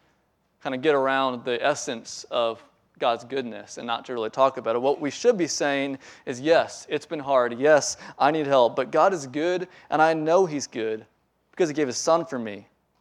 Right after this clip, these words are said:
And my heart is so satisfied in Jesus that no matter what happens to me, I already have all I need in him. So, so that's why God is good. And that's why I'm okay,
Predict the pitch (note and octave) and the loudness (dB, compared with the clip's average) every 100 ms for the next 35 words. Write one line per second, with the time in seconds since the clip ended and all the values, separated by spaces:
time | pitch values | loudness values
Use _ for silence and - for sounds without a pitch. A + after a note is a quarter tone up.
0 | _ _ _ D3+ D3+ D3+ F#3+ E3+ - F#3+ | _ _ _ -2 0 2 0 0 -6 -8
1 | G#3 - F3+ F#3 F3+ - D3+ C#3+ C#3+ C3+ | -8 -8 -6 -6 -6 -2 0 2 0 -4
2 | D3 E3+ D3+ B2+ D#3+ D#3+ F3+ A3 B3 D#3+ | -2 -2 -2 -6 -8 -8 -4 0 0 4
3 | F#3 D#3 E3 G3+ F#3 D3+ - C#3+ B2 B2+ | 4 4 0 0 -2 -6 -4 -4 -4 -4
4 | C#3 C#3+ A3 A#3 F#3+ G3+ F#3 F#3+ E3+ E3 | -2 0 0 0 0 2 2 0 -4 -8
5 | C3+ A#2 A2 - _ _ _ _ _ _ | -10 -12 -16 -20 _ _ _ _ _ _
6 | _ _ _ _ _ _ - F#3 E3+ F#3 | _ _ _ _ _ _ -6 -4 -2 -2
7 | E3+ F#3 F#3+ D#3+ C#3+ C3+ A#2+ A2+ A2 G2+ | 2 2 2 -2 -2 -2 -4 -6 -12 -12
8 | _ _ _ _ _ - C#3+ E3+ E3+ D#3 | _ _ _ _ _ -4 2 2 2 0
9 | C#3 C3+ A#2 - G2+ | 0 -4 -10 -12 -12